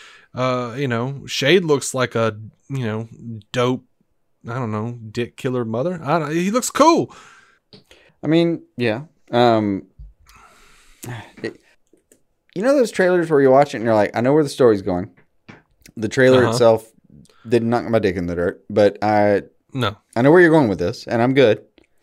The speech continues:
Speaker 2: but,
Speaker 1: Uh-huh.
Speaker 2: but I'd rather just get into the series. That's one of those.
Speaker 1: Yeah. Yeah. Yeah. That's, that's pretty much the whole shebang right there.
Speaker 2: I mean, I like it. They're a part.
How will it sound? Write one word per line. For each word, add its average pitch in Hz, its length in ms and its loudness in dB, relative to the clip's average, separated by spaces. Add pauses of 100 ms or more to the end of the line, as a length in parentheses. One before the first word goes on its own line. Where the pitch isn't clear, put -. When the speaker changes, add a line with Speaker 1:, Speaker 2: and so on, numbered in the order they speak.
(280)
Speaker 2:
but, 107 300 0 (140)
Speaker 1:
Uh-huh. 170 440 4 (400)
Speaker 2:
but 117 120 4
I'd 113 100 6
rather 123 220 6
just 98 200 -4
get 107 140 4
into 104 180 -2
the 92 120 -4
series. 120 380 -4 (360)
That's 254 140 -8
one 190 100 0
of 131 60 2
those. 127 200 4 (280)
Speaker 1:
Yeah. 156 260 -2 (580)
Yeah. 262 220 -4 (960)
Yeah. 175 220 -4 (200)
That's, 127 260 -8
that's 151 180 -8
pretty 151 240 -4
much 147 260 -6
the 120 140 -6
whole 143 180 -2
shebang 139 400 -4
right 104 220 -4
there. 120 260 -6
Speaker 2:
I 262 40 -10
mean, 254 100 0
I - 20 6
like 160 180 4
it. 165 120 -4
They're 151 140 6
a 139 40 4
part. - 280 -2